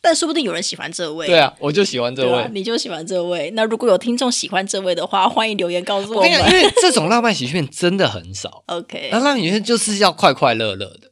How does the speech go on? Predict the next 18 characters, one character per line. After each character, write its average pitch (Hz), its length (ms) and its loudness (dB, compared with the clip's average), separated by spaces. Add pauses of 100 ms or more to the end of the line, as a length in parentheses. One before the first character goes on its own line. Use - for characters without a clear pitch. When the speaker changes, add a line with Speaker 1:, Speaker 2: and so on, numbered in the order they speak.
Speaker 1:
嗯。 170 520 -8
Speaker 2:
谁 156 220 4
会 254 220 4
把 131 200 0
整 135 160 -4
个 117 120 -6
故 143 200 -4
事 139 160 -4
建 139 160 0
立 127 140 -2
在， 117 360 0
OK， 120 280 -4
失 - 560 -4
去 143 320 -2
一 107 140 -4
个 104 200 -2
太 107 300 -2
太， 87 320 -12